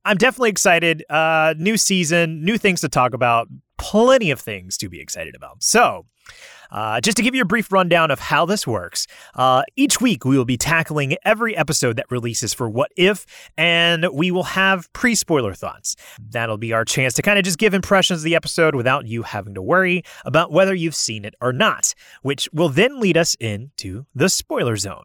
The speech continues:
So that'll be fair game for all spoilers in the M C U, and you definitely will have plenty of warning before we get there. So, yeah, welcome in, get settled,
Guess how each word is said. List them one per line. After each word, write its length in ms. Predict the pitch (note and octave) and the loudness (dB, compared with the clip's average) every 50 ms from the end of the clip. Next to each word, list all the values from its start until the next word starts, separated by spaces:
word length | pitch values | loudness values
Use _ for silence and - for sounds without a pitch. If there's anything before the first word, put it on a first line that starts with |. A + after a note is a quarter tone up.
| _ _ | _ _
So 300 | - - - E3+ E3 D#3 - - | -4 2 4 4 4 4 0 0
that'll 280 | C3+ C3 C3 E3 A3 G#3 | 0 2 2 2 2 0
be 120 | F#3 C#3+ | 0 -2
fair 320 | - - - G3+ A#3+ C4 | -2 -2 0 2 2 2
game 220 | G#3+ F#3+ F#3+ F3+ D#3 | 2 2 2 2 0
for 120 | - E3+ - | -2 -4 0
all 180 | F#3+ A#3 C#4+ C#4+ | 2 4 4 4
spoilers 440 | - - F#3+ F3+ E3+ E3 D#3+ B2+ B2 | 2 2 0 0 2 2 0 -2 -4
in 60 | A2+ | -6
the 100 | A2 A2 | -6 -8
M 100 | G#2 G2 | -8 -8
C 160 | - - A2+ | -6 -6 -4
U, 340 | B2 F3 G#3 G3+ F#3+ F#3+ F3+ - - - - - - | -2 2 4 4 4 4 2 0 -6 -20 -12 -2 0
and 280 | D3+ D3+ D3+ D3+ D#3+ | 2 2 2 2 0
you 220 | D3+ C#3 C#3 C3 A#2+ | -2 -4 -4 -4 -2
definitely 440 | A2+ G3+ G#3+ F3+ - F3+ F3+ F3 | 2 2 2 2 0 -2 -4 -2
will 100 | D#3+ D#3 | 0 0
have 260 | A#2+ B2 A2+ A#2 - _ | 0 2 0 0 -2 _
plenty 320 | - - F3 G#3+ A3+ A#3 | -4 0 0 0 2 2
of 140 | A3 D#3 B2+ | -2 -2 0
warning 380 | A2 A2 G#2+ G2+ G#2 G2+ G#2 A2 - | -4 -4 -2 -4 -6 -8 -8 -12 -6
before 320 | - A#2+ - - G2 E2+ E2+ | -6 -6 -6 -6 -16 -14 -12
we 100 | F#2 A#2 | -14 -10
get 240 | A#2+ B2 - _ _ | -10 -10 -10 _ _
there. 200 | - - - - _ _ _ _ _ - _ - - - _ _ _ _ | -20 -20 -20 -20 _ _ _ _ _ -20 _ -20 -20 -20 _ _ _ _
So, 600 | - - - A3+ C4+ E4 D4 D3+ A2 G2 F2+ F2 _ _ _ _ _ - | -10 -2 0 2 2 4 4 2 2 0 -4 -10 _ _ _ _ _ -8
yeah, 460 | D3 E3+ C4+ C4+ E4+ - D#3+ - - - _ _ - | -4 -2 -2 0 2 2 2 0 -2 -12 _ _ 0
welcome 260 | F3 B3 - D4 D4+ | 0 2 2 4 4
in, 160 | C4 F3+ A#2+ | 4 2 2
get 220 | G2 A#2 - - - | 0 -4 -2 0 2
settled, 400 | - F#3 E3+ F3 G#3+ B3 C4 | 4 4 4 4 2 -2 -2